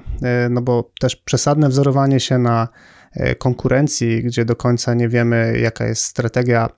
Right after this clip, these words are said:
e, konkurencji, albo nie mamy świadomości, jaka jest strategia naszego produktu, może spowodować, że będziemy bezmyślnie kopiować, co może być absolutnie,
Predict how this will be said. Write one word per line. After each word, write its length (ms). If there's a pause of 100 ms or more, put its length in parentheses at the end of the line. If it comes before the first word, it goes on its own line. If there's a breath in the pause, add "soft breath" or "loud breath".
e, 140
konkurencji, 640
albo 200
nie 80
mamy 160
świadomości, 500
jaka 140
jest 120
strategia 400
naszego 320
produktu, 580 (480 loud breath)
może 160
spowodować, 500
że 60
będziemy 320
bezmyślnie 500
kopiować, 720 (120)
co 140
może 220
być 180
absolutnie, 760